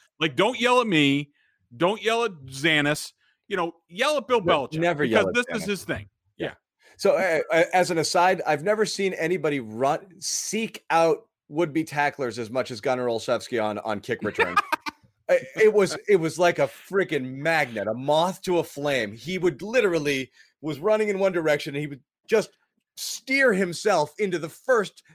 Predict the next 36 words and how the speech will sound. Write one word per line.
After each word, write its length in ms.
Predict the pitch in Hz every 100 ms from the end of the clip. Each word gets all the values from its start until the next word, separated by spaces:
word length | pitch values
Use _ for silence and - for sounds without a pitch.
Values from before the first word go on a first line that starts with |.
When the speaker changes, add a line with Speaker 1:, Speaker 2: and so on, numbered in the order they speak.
| _ _ -
Speaker 2:
person 420 | 247 214 170 143
who 140 | 160
came 280 | 160 190 185
across 380 | 175 180 180 170
his 140 | 143
path. 320 | - 175 120 - - - -
But, 200 | 175 - _ _ -
uh, 60 | 175
we're 120 | 190
not 200 | 226 214
doing 240 | 170 190 160
Gunnar. 340 | 147 123 117
The, 180 | 165 151 _ _ -
it 180 | 202
is 140 | 226 226
amazing 540 | 196 190 214 202 180
with 120 | 170
Jakobi, 480 | 165 156 156 156 143
though, 200 | 120 113 - _ -
I 100 | 160
mean, 180 | 156 156
uh, 180 | 147 139 156
that 200 | 147 147 _ _ _ _ -
every 340 | 214 185 233
single 320 | 202 220 208 185
thing 200 | 185 170
he 120 | 156
does 300 | 151 135 120 -
is 200 | 180 151
a 60 |
referendum 580 | 135 139 - 135 120 117
on 120 | 113
N'Keal 280 | 110 - 123
Harry. 300 | 120 117 107 - - -
I 100 |
Speaker 1:
Yeah. 40 | 170